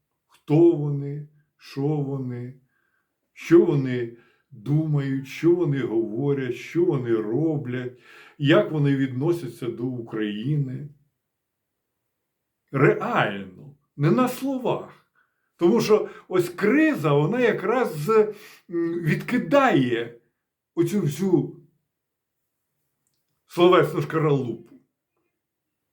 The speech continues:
і говорить про людину,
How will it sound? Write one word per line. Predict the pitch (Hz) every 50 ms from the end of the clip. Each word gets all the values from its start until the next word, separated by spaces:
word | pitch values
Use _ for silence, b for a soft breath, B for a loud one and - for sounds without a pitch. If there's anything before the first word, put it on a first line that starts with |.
| _ _
і | - 165 160
говорить | 151 175 185 190 254 285 269 254 208 147 - - _ _ _ _ _ _ _ _ _ _ _ _ _ _ _ _
про | - 143 156 156 156 151 139
людину, | 135 131 120 113 180 226 247 233 208 156 113 107 - - - _